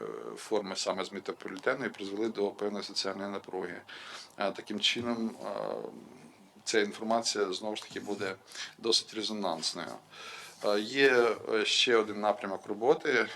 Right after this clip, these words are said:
який сьогодні є ключовим для всіх наших, е, журналістів. Вчора пролунала така заява, що від Михайла,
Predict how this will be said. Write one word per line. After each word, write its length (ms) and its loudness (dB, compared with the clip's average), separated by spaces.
який 220 -6
сьогодні 280 -2
є 80 -8
ключовим 760 -4
для 360 -2
всіх 460 -4
наших, 600 -8
е, 260 -4
журналістів. 800 -8
Вчора 380 0
пролунала 640 -4
така 300 -4
заява, 440 0
що 300 -4
від 280 -6
Михайла, 640 2